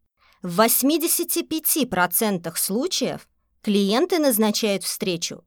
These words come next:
во время ланча. Это универсальный вариант.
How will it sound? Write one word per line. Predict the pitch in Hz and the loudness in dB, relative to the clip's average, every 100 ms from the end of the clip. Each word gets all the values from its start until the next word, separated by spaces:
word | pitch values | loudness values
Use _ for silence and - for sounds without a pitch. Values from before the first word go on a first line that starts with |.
| - | -2
во | 185 | 0
время | 175 190 233 220 | 2 2 2 4
ланча. | 196 165 156 - - _ _ _ _ _ - | 4 2 -2 -8 -10 _ _ _ _ _ 0
Это | 480 508 392 | 0 4 6
универсальный | 349 285 285 - 214 165 160 | 6 6 4 4 2 2 -4
вариант. | 156 151 143 - - | -6 -6 -6 -8 -16